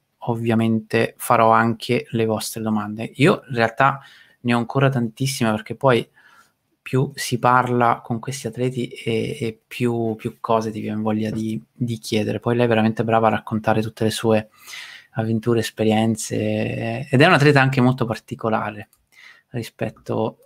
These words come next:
rispetto a tanti altri, quindi è molto affascinante questa, questa intervista. Non so cosa ne pensate voi. Intanto Sara dice, "Nel frattempo mettiamo tutti mi piace al video." Grazie Sara, assolutamente concordo.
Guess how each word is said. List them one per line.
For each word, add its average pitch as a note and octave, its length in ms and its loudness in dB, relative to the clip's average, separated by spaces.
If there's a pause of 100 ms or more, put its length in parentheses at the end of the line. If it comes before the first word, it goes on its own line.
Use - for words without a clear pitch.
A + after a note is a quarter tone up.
(140)
rispetto A#2 520 -10
a - 40 -12
tanti A2 360 -8
altri, G#2+ 400 -8
quindi A2+ 380 -4
è A2 40 -4
molto C3 280 0
affascinante A2 760 -4
questa, A2+ 500 -10
questa - 220 -10
intervista. A2+ 580 -8
Non A2+ 120 -6
so - 140 -10
cosa A#2 120 -4
ne A#2 100 0
pensate A2+ 420 -2
voi. G#2+ 280 -2 (1080)
Intanto D#3 460 2
Sara E3 260 6
dice, B2+ 200 6
"Nel C#3+ 180 8
frattempo G3 920 4
mettiamo D3 640 2
tutti F#3 320 -4
mi C#3 140 -2
piace D3+ 580 -4 (280)
al C3+ 240 4
video." C3 580 2
Grazie C3+ 600 0
Sara, C3 520 4
assolutamente C#3 1040 0
concordo. A#2+ 960 0